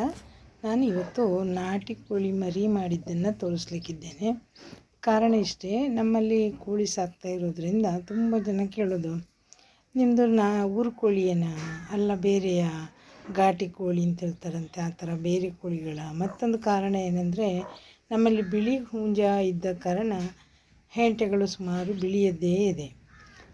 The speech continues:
ಹಾಗಾಗಿ ನೋಡಿದವ್ರು ಏನಂತಾರೆ ಅಂದರೆ, "ಈ ಬಿಳಿ ಕೋಳಿ ಇದೆಯಲ್ಲ, ಇದು ಯಾವ ಕೋಳಿ?" ಅಂತ. ಅದು ಒಂದು ಬಿಳಿ ಹುಂಜ ಇತ್ತು ನಮ್ಮ ಮನೆಯಲ್ಲಿ, ಅದರಿಂದಾಗಿ ಅದಕ್ಕೆ ಹುಟ್ಟಿದ ಮರಿಗಳೆಲ್ಲ ಬಿಳಿಯದ್ದೇ ಆಯಿತು.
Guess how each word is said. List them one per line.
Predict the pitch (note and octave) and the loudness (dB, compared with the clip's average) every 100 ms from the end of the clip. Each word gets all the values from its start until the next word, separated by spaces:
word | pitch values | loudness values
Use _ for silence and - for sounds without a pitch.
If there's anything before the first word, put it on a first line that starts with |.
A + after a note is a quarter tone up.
| - | -4
ಹಾಗಾಗಿ | A#3 A3+ A#3 A3+ A3+ | 0 2 2 4 4
ನೋಡಿದವ್ರು | G#3+ G#3 G3 G#3 | 4 2 2 2
ಏನಂತಾರೆ | G3+ G3 F#3+ F3+ F#3 F3+ | 2 2 -2 -4 -4 -4
ಅಂದರೆ, | G3 G#3 G#3+ | -2 0 0
"ಈ | |
ಬಿಳಿ | F#3 G#3+ B3 | 0 0 0
ಕೋಳಿ | A#3 A3 F#3+ F#3+ | -2 -2 0 0
ಇದೆಯಲ್ಲ, | E3+ E3+ E3 | 2 0 0
ಇದು | F3 F#3 A3 | -2 -2 -2
ಯಾವ | A3+ A3+ A3 G#3+ - | 0 0 -2 -4 -6
ಕೋಳಿ?" | F3+ F3 E3+ | -2 -2 -2
ಅಂತ. | E3+ D#3 D3 - - - - - | -4 -6 -12 -16 -20 -20 -20 -8
ಅದು | A3+ G3+ A3 | -2 4 4
ಒಂದು | B3 A3 F#3 G3 G#3 | 4 2 0 -2 -2
ಬಿಳಿ | G3+ - G3 G#3+ A#3+ | -8 -10 -4 0 2
ಹುಂಜ | A3 G#3 G#3+ | 2 2 2
ಇತ್ತು | C#4 - G3+ | 0 0 0
ನಮ್ಮ | F3+ F3+ | 2 2
ಮನೆಯಲ್ಲಿ, | F3 E3+ D#3+ D#3+ - - - - - | 2 2 0 -6 -16 -20 -20 -18 -6
ಅದರಿಂದಾಗಿ | G#3 A3+ B3+ A#3+ G3 E3+ F3 | -2 2 4 4 4 4 2
ಅದಕ್ಕೆ | F#3 G3+ B3 | 2 0 -2
ಹುಟ್ಟಿದ | G#3+ - G#3+ | -4 -6 -2
ಮರಿಗಳೆಲ್ಲ | G#3+ G3+ F#3+ G3 F#3 F#3 A3 | 0 0 0 0 0 0 0
ಬಿಳಿಯದ್ದೇ | G3+ G3 G3 F#3 F3 F3+ | 0 2 2 2 2 4
ಆಯಿತು. | G#3+ G3 E3+ - | 4 2 -2 -10